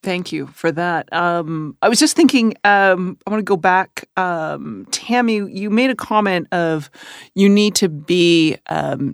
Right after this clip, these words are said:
technically literate. Um, you know, I'm very familiar with, um, Skill Crush. Are there other books, courses, programs that any of you would recommend for,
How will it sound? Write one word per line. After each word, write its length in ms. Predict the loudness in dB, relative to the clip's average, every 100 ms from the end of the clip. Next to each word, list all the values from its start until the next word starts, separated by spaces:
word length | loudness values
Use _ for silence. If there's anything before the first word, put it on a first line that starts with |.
| -4
technically 680 | -4 -4 -6 -4 -2 -2 -4
literate. 760 | -6 0 4 4 4 2 0 -2 -8
Um, 280 | -6 -4 -2
you 60 |
know, 100 | 0
I'm 140 | 0 2
very 180 | 2
familiar 680 | 0 -4 -4 -2 -2 -2 -4
with, 640 | -6 -4 -2 -2 -6 -12 -14 -10
um, 500 | -8 -6 -6 -6 -6
Skill 400 | -6 0 0 0
Crush. 480 | 2 4 4 0 0
Are 120 | 2 4
there 240 | 4 2 _
other 640 | 2 4 4 4 4 0 -6 -20 -20 _ _ _ _ _ _ _
books, 400 | 4 4 0 -4 -4
courses, 840 | 0 4 4 2 2 2 2 -6 -14 _ _
programs 1300 | -2 4 6 6 4 4 4 4 4 2 2 0 0
that 140 | -2
any 180 | 0 0
of 100 | 0
you 220 | 2 2
would 220 | 2 0 0
recommend 880 | 0 2 0 0 4 4 4 2 0
for, 160 | -2